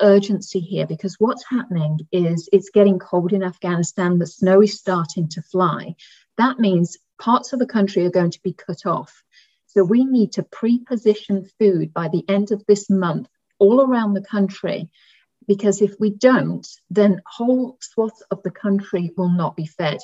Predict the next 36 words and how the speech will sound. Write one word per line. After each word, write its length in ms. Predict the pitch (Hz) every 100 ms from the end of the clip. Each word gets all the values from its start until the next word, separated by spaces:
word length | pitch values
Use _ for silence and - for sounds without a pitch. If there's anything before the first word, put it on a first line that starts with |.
| -
That 180 | 196 190
means 260 | 202 180
millions 720 | 190 196 208 208 180 165 160 _
will 120 | 170
die 220 | 165 160 151
of 80 |
starvation. 720 | 151 165 143 143 139 - - 156 - _ -
And 80 | 196
we're 80 | 202
looking 460 | 214 233 233 247 -
at 240 | 180 175 175
around, 320 | 180 175 165 - _
um, 220 | 175 175 160
a 80 | 175
million 440 | 190 214 214 202
children 580 | - 196 185 180 165 -
at 140 | - -
least. 520 | 185 185 160 - - -
Uh, 80 | 170
this 180 | 165 175
is 120 | 185
what 160 | 175 -
W 260 | 175 175
F 140 | 170 -
P 200 | 202 180
and 140 | 170
unicef 480 | 175 180 175 180 165
are 60 | 165
saying, 520 | - 170 165 147 147 - _ _ _ -
if 160 | 175 -
we 240 | 190 202
don't 280 | 208 202 175
reach 360 | 180 190 - -
them 320 | 170 156 147 _ -
right 280 | 165 170 160
now 340 | 175 151 135